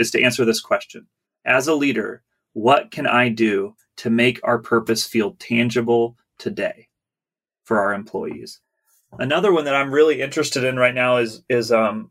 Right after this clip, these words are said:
running a workshop and asking every employee to do this work themselves, to think critically on their own. If we're trying to get them to think like owners or to create engaged teams, let's challenge them to do so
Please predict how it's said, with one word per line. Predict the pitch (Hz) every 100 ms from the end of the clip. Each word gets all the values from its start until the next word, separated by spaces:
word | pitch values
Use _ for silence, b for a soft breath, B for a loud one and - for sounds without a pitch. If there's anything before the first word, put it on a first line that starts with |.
| _ -
running | 120 139 147
a | 113
workshop | 110 120 - 180 180 -
and | 120
asking | 135 131 - 120 113
every | 139 147 165
employee | 131 107 139 127 135 123 110 117 B B B B -
to | 160 151
do | - 175
this | 185 -
work | 170
themselves, | - 113 - 143 - -
to | 120
think | - 110
critically | - 170 151 143 127
on | 123
their | 110 110
own. | 107 - -
If | 113 143
we're | 156
trying | 190 165
to |
get | 123 151 156
them | 135
to | 113
think | 113 - 147 -
like | 139 120 -
owners | 131 123 101 117
or | 107
to |
create | 107 - 135 135
engaged | 117 120 113 -
teams, | 160 123 107
let's | 120 -
challenge | - - 135 - 120 110
them | 120 135
to |
do | 131 208
so | - 90 -